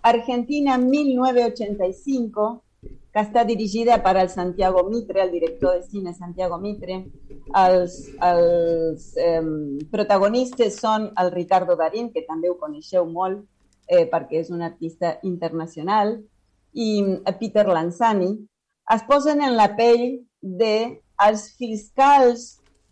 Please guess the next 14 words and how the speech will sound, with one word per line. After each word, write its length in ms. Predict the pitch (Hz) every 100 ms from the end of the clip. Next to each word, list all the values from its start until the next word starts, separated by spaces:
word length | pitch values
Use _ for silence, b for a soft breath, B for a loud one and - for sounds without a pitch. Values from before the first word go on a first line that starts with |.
| _ 170
nacionals 880 | 180 175 175 - 196 214 226 214
que 140 | 214 220
van 260 | 214 254
portar 380 | 240 233 202 214
endavant 600 | 226 208 196 202 202 214 208 _ _ _ -
la, 460 | 196 190 175 175 -
el 140 | 202 208
procés 720 | 208 208 247 285 247 247 - _ _
de 160 | 165 196
justícia 920 | 185 208 208 220 208 214 214 226 226 b b -
de 260 | 170 214
les 240 | 208 220 208
juntes 600 | 202 208 208 214 220 214 -
militars, 760 | 190 160 165 165 165 165 -